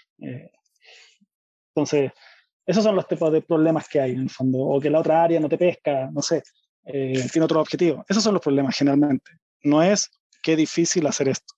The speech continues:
Eh, nunca, <laughs> casi nunca nos encontramos con eso. Pero bueno, perdón, yendo a la, a, a la, a la, la pregunta en concreto, creo que algo que es clave y que atenta un poco, como decía Nancy, más allá de las metodologías de todo, hay que entender que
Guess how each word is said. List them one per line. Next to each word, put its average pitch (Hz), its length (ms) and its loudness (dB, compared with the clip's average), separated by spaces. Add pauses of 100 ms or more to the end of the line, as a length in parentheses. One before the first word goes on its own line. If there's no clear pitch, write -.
(360)
Eh, 127 380 -2
nunca, 160 360 0
<laughs> - 120 -4
casi 156 180 -2
nunca 190 220 0
nos 180 80 0
encontramos 151 420 -4
con 160 160 -12
eso. - 140 -18 (720)
Pero 175 100 2
bueno, 170 160 2
perdón, 156 300 0 (100)
yendo 175 360 2
a - 20 4
la, 170 140 4
a, 156 200 0
a 156 200 0
la, 147 280 -2
a 147 80 -4
la, 143 440 -2
la 143 200 0 (200)
pregunta 147 440 0
en 151 80 0
concreto, 151 600 -2 (680)
creo 165 280 2
que 175 400 2 (340)
algo 156 340 2
que 220 120 0
es - 100 0
clave 175 360 2
y 202 40 -2
que 175 140 -2
atenta 185 380 -2
un - 20 -20
poco, 180 180 -2
como 170 140 2
decía 170 180 -4
Nancy, 160 200 0
más 170 120 2
allá 180 120 2
de 180 60 4
las 170 120 0
metodologías 151 600 0
de 160 80 0
todo, 180 300 0 (320)
hay 180 120 0
que 208 100 -2
entender 175 720 0
que 185 300 0